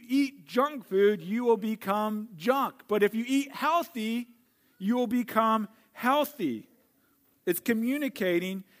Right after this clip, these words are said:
"You are what you eat." You know, what we eat has tremendous power over us.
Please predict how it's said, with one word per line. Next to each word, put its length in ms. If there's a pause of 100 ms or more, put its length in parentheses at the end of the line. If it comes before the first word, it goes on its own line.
"You 300
are 540
what 340
you 180
eat." 420
You 120
know, 100
what 260
we 140
eat 300
has 220
tremendous 720
power 600
over 400
us. 320